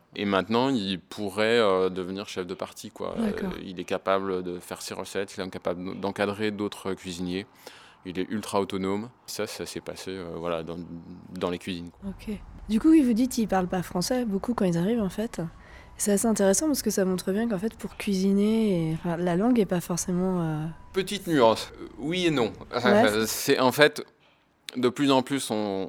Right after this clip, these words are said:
Speaker 1: on se rend compte que c'est quand même, euh, quelque chose qui est fondamental. Au début, oui, effectivement, euh, bah, on s'est lancé, euh, sans trop savoir, donc on a pris des gens qui parlaient pas forcément, euh,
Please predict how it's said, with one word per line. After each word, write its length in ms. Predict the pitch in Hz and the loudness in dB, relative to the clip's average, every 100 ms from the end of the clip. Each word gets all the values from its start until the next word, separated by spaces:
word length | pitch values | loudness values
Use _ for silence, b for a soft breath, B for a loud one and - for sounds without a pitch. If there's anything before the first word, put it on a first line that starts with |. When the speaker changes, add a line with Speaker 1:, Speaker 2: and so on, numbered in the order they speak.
| - | -8
Speaker 1:
on 120 | 95 | -8
se 180 | - - | -8 -2
rend 160 | 107 | -2
compte 220 | 104 123 120 | 0 -2 -4
que 100 | 107 | -6
c'est 160 | 107 | -6
quand 120 | 101 | -4
même, 240 | 101 107 104 | -2 -2 -2
euh, 380 | 95 90 87 85 82 - - | -2 -2 -4 -6 -10 -12 -16
quelque 180 | - 101 | -14 -12
chose 220 | - 110 | -8 -8
qui 240 | - - 98 | -10 -8 -8
est 80 | 92 | -6
fondamental. 640 | 107 104 101 92 110 139 - _ | -6 -4 -4 -2 -2 -2 -10 _
Au 80 | - | -6
début, 380 | 95 107 117 127 | -2 -2 2 0
oui, 220 | 110 110 | 2 -2
effectivement, 640 | 98 95 - 101 107 104 98 | -4 -6 -8 -2 0 0 2
euh, 360 | 90 85 85 | 0 0 -2
bah, 180 | 85 85 85 85 82 | -6 -12 -14 -16 -16
on 40 | |
s'est 120 | - 92 | -8 -2
lancé, 480 | 87 - 98 95 | 0 0 -2 -2
euh, 240 | 90 85 82 - - B B B B | -2 -4 -8 -10 -16 B B B B
sans 180 | - 85 | -18 -16
trop 420 | - - 95 82 82 82 | -12 -6 -6 -6 -12 -12
savoir, 600 | - 85 95 110 101 82 | -8 -4 2 4 4 0
donc 240 | 82 80 90 | -8 -12 -14
on 100 | 87 | -14
a 100 | 82 | -14
pris 220 | - 90 | -16 -16
des 140 | 85 | -14
gens 180 | 82 87 | -12 -14
qui 140 | - | -14
parlaient 260 | - 85 82 | -18 -16 -16
pas 140 | 90 | -16
forcément, 560 | 87 85 - 87 87 | -16 -14 -10 -8 -8
euh, 60 | 87 | -10